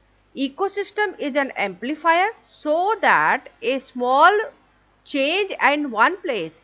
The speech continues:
may affect a very large change and maybe that change is seen in some other part। यानी ecosystem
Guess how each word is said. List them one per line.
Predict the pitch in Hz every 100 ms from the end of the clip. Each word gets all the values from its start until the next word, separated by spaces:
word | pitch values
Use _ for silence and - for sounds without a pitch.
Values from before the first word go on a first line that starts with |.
| _ _ _ _ 226
may | 262 427 453 -
affect | 240 240 214 160 - - -
a | 240
very | 233 208 196 254 415 480 _ _ _ _ 196
large | 208 220 247 311 359 -
change | 269 202 170 - -
and | 311 339 320
maybe | 349 392 403
that | 277 233 -
change | 240 220
is | 240 247
seen | 233 202 202 226 -
in | 214 202
some | 214 214 349 -
other | 202 190 226 349 -
part। | 214 131 - - _ _ _ _ _ _ _ _ _ -
यानी | 214 226 285 427 539 269
ecosystem | 262 349 381 359 330 381 370